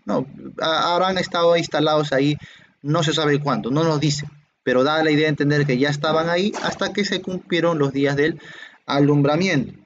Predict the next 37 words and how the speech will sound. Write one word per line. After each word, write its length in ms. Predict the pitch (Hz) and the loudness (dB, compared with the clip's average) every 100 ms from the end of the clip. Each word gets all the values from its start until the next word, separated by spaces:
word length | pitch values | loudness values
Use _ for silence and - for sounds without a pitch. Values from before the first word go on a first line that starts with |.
| _ _ | _ _
Muy 140 | 131 | -2
bien. 280 | 156 214 - _ _ _ - _ _ _ _ _ _ _ _ | 0 -2 -4 _ _ _ -20 _ _ _ _ _ _ _ _
Y 120 | 190 | 0
bueno, 480 | 214 226 190 208 214 - - - | 2 4 4 4 2 0 -12 0
eh, 340 | 156 160 160 | 2 4 4
entonces 520 | 160 190 185 190 190 190 - - - | 2 0 0 -2 -4 -10 -16 -20 -8
lo 300 | 156 175 170 | 2 4 4
acostaron 520 | 170 185 175 240 233 | 2 0 0 0 2
en 60 | 208 | 2
el 80 | 196 | 0
pesebre, 420 | 202 214 208 202 | -2 0 0 2
¿por 160 | 202 | 0
qué? 140 | 202 220 | 0 -2
Porque 280 | 190 190 202 | -2 0 2
no 180 | 226 | 2
tenían 460 | 226 208 208 147 156 | 2 2 2 2 2
ellos 320 | 151 147 147 | 2 4 2
lugar 280 | 139 131 135 | 2 2 2
en 100 | 131 | 2
el 120 | 123 | 0
mesón, 340 | 113 107 110 117 | 0 -4 -4 -6
estaban 440 | - 147 147 139 | -4 -2 2 2
ahí 300 | 127 131 127 | 2 0 -2
en 140 | 120 120 | -6 -4
el 80 | 113 | -2
lugar 280 | 117 123 | 0 2
de 100 | 120 | 2
los 380 | 113 117 113 - _ | 2 -2 -2 -12 _
animales. 720 | 131 123 120 120 101 - - _ _ _ _ _ _ | -6 -2 0 0 -2 -10 -20 _ _ _ _ _ _
Ocho. 360 | 143 156 147 - _ _ _ _ _ - - _ _ _ _ - | -2 0 -2 -10 _ _ _ _ _ -20 -20 _ _ _ _ -4
Había, 360 | 196 254 254 | 0 2 4
dice, 280 | 233 220 240 | 2 0 0
pastores 760 | 208 202 185 - 240 220 170 170 | -2 -2 -4 -2 0 2 0 0
en 160 | 151 143 | 0 0
la 120 | 143 | 0
misma 380 | 175 180 175 156 | -2 -4 -4 -2
región 680 | 147 143 - 147 135 147 | -2 -4 -2 0 0 -4